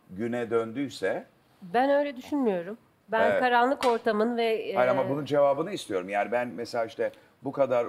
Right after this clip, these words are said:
Speaker 1: uzun yıllar boyunca, e, bu eğlence sektörü içerisinde diyelim ki, e, diyelim şu anda bizim kabaremizdeyiz.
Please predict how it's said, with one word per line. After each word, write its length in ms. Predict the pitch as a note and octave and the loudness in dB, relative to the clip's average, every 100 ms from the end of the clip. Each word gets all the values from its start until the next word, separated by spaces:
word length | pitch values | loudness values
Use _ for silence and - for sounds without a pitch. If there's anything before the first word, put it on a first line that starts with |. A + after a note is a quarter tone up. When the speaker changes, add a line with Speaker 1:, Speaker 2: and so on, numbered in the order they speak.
| - | -4
Speaker 1:
uzun 340 | A2 A#2+ B2 | -8 -8 -8
yıllar 540 | A2 A2+ A2 A2+ A2 | -6 -6 0 0 0
boyunca, 600 | G#2+ G#2+ G#2 F#2+ G#2 F#2+ - _ _ _ _ | -4 -8 -10 -2 0 0 -4 _ _ _ _
e, 60 | - F2+ E2+ D2+ C#2 B1 A#1+ A#1 | 0 2 2 2 2 0 -4 -6
bu 280 | F#2+ G#2 F2+ - | -10 -6 -6 -2
eğlence 460 | A2 A2 A2 G#2+ | 0 2 -2 -4
sektörü 480 | G#2+ G#2 - G2+ F#2 | -6 -6 -6 -6 -6
içerisinde 800 | E2+ F2+ D#2 - D#2+ D#2+ A2 E3+ - _ - | -8 -8 -8 -10 -12 -2 -2 -2 -8 _ -8
diyelim 340 | G#2+ G#2+ A2 | -4 -4 -6
ki, 300 | G2 A2 G2 - _ _ _ - | -6 -6 -6 -10 _ _ _ -4
e, 260 | F2+ D#2+ - - | 0 0 -2 -4
diyelim 240 | G2+ G#2 F2 | -4 -4 -4
şu 160 | A2+ | 0
anda 240 | G#2+ G2+ F#2+ | 0 0 -8
bizim 320 | F#2 G#2+ F2+ | -8 -10 -8
kabaremizdeyiz. 1040 | A2+ A2 A2+ F#2+ E2 C#2+ D#2 E2 D#3+ - | -2 2 2 0 -4 -12 -10 -8 -10 -12